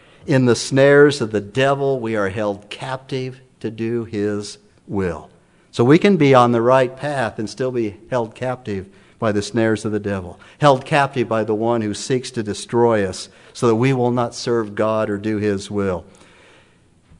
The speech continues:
You know, if you have accepted Jesus Christ as your Savior, you need to know that the enemy of your soul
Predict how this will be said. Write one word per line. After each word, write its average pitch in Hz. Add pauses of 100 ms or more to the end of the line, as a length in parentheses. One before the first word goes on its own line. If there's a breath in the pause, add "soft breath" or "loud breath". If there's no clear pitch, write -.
(120)
You 160
know, 143
if 139
you 135
have 185
accepted 151
Jesus 131
Christ 135
as 120
your 107
Savior, 127
you 101
need 135
to 170
know 104
that 98
the 104
enemy 143
of 131
your 127
soul 95